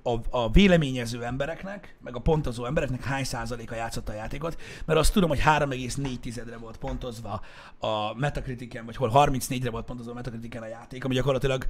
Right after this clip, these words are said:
olyan, mint hogyha megfilmesítették volna az egyik Uwe Boll filmet, ö,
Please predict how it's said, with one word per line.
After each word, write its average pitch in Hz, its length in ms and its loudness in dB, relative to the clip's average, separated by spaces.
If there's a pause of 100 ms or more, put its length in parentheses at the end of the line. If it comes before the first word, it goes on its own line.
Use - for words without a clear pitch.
(340)
olyan, 139 220 10
mint 123 140 0
hogyha 123 260 4
megfilmesítették 117 760 -2
volna 117 420 -2
az 113 120 -2
egyik 131 260 -4
Uwe 127 160 8
Boll 110 220 0
filmet, 131 460 -12 (460)
ö, 123 40 -8